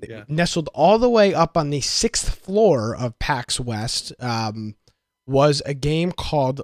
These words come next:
Speaker 2: Last Year the Nightmare. And when we first, when we first walked by this booth, I didn't know what in the hell we were looking at. Um,
Speaker 1: Yeah.
Speaker 2: and lo and behold,
Speaker 1: There was a lot of excitement around the booth too. I mean,
Speaker 2: big booth.
Speaker 1: people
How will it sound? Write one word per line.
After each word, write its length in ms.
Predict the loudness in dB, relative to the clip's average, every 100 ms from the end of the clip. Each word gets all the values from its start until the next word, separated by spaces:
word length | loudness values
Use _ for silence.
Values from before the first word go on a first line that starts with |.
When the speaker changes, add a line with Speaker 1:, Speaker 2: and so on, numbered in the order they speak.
| -12
Speaker 2:
Last 680 | -8 -4 -4 -4 -6 -8 -8
Year 480 | -4 2 2 2 0
the 140 | -4
Nightmare. 760 | -4 0 0 0 -4 -8 -8 -16 -18 _ _ _ _ -2
And 640 | 0 0 -2 -4 -6 -10 _ _ _ _ _ _
when 320 | -2 0 0 0
we 140 | -2
first, 340 | 0 0 0 -4
when 220 | -4 -2
we 120 | 0 -2
first 320 | 0 -2 0
walked 320 | 0 0 0
by 160 | -4 -2
this 160 | -4
booth, 240 | 0 0 0
I 60 | -4
didn't 160 | -6
know 100 | -6
what 260 | -4 0 0
in 60 | 0
the 40 |
hell 140 | -2
we 140 | 0 -2
were 80 | 0
looking 380 | 0 0 -6
at. 260 | -8 -8 -10 _ _ _ -8
Um, 500 | -4 -2 -2 -4 -4
Speaker 1:
Yeah. 180 | -4 -6 -14 _
Speaker 2:
and 640 | -2 0 -2 -4 -6 -10 -14 _ _ -8
lo 320 | 0 2 2
and 120 | 0
behold, 320 | 0 2 4
Speaker 1:
There 60 | 4
was 100 | 2
a 40 |
lot 200 | 0 0
of 80 | 0
excitement 460 | -4 -4 -6 -4 -4
around 240 | 0 -2
the 40 | -2
booth 320 | -2 -2 _
too. 280 | 4 4 4
I 60 | 2
mean, 160 | 4
Speaker 2:
big 180 | 4 4
booth. 320 | 0 -4 -10 _
Speaker 1:
people 320 | 2 2 -4